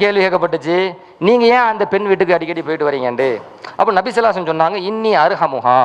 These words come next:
நான் அவங்க மேல இரக்கம் கொள்கின்றேன். குத்தில அஹூஹா மய்ய, அவங்களுடைய சகோதரர், ஆ, என்னோடு ஒரு போர்க்களத்திலே கொல்லப்பட்டு விட்டார், எனவே நான் அவங்க மேல இறக்கப்படுறேன், அதுக்காண்டி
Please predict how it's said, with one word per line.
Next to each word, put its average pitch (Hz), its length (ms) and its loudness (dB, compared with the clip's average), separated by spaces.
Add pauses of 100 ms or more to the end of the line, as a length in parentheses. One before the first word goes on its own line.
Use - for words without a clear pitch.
(540)
நான் 214 220 2
அவங்க 190 260 -2
மேல 202 140 2 (120)
இரக்கம் 208 320 -2
கொள்கின்றேன். 131 540 -4 (380)
குத்தில 247 260 0 (140)
அஹூஹா 185 340 0 (120)
மய்ய, 135 240 -4 (580)
அவங்களுடைய 196 420 0 (120)
சகோதரர், 208 480 0 (300)
ஆ, 170 40 4 (160)
என்னோடு 208 240 0 (320)
ஒரு 165 160 -4
போர்க்களத்திலே 196 520 0
கொல்லப்பட்டு 190 380 -2
விட்டார், 131 340 0 (400)
எனவே 214 200 2
நான் 202 120 4
அவங்க 185 200 0
மேல 202 140 2 (100)
இறக்கப்படுறேன், 139 680 -2 (380)
அதுக்காண்டி 220 360 0